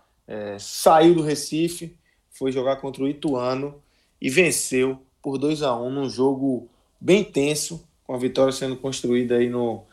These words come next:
sendo garantida, na verdade, é, nos minutos finais. É, a gente vai falar muito desse jogo e da situação, obviamente, do Santa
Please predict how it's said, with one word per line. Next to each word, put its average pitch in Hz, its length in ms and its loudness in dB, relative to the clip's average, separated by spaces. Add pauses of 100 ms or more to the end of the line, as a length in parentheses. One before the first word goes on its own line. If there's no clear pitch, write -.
(140)
sendo 143 300 2
garantida, 143 580 4
na 135 100 -2
verdade, 120 520 -4 (400)
é, 104 260 -6
nos 110 160 -6
minutos 123 380 2
finais. 120 640 2 (360)
É, 107 140 -2
a 104 60 2
gente 113 220 -8
vai 113 600 4 (340)
falar 131 220 6
muito 156 340 0
desse 160 240 0
jogo 135 300 2
e - 20 2
da 170 100 4
situação, 165 460 2
obviamente, 139 480 0
do 135 100 -4
Santa 139 560 -4